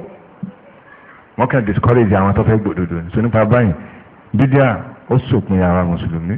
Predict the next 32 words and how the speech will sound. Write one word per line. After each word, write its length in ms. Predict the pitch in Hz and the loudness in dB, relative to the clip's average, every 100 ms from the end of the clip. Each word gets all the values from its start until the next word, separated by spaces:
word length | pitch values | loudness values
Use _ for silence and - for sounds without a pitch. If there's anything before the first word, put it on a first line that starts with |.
| - | 0
ó 60 | 151 | 2
sì 60 | 135 | 2
tún 180 | 117 139 - | 0 -2 -2
sòpin 320 | 120 110 107 | 0 2 4
ya 80 | 101 | 4
ẹ 100 | 95 | 2
lọ. 140 | 98 - - - - - - | 0 -4 -10 -20 -20 -14 -2
Ìyẹn 120 | 147 | 0
ni 60 | 165 | 2
pé 80 | 196 | 4
ìwọ 160 | 160 | 4
tó 120 | 156 | 4
ń 120 | 170 127 | 2 2
gbọ́ 140 | 139 | 2
mi 80 | 123 | 2
yìí, 180 | 107 87 | 0 -2
tó 140 | 123 | 0
tún 120 | 160 127 | 2 2
máa 120 | 117 | 2
gbọ́ 140 | 113 | 2
padà. 260 | 101 101 85 - - - - - | 2 2 0 -4 -16 -20 -18 -6
Gbogbo 280 | 147 143 | -2 0
ní 60 | 151 | 0
tí 80 | 151 | 2
wọ́n 80 | 160 | 2
bá 80 | 156 | 2
ti 100 | 135 - | 2 0
pè 100 | 110 | 2
ní 100 | 110 | 2
bídíà 400 | 113 131 147 113 90 | 2 2 4 2 2
fún, 180 | 98 - - - | -2 -2 -8 -4
sá 160 | 165 | 0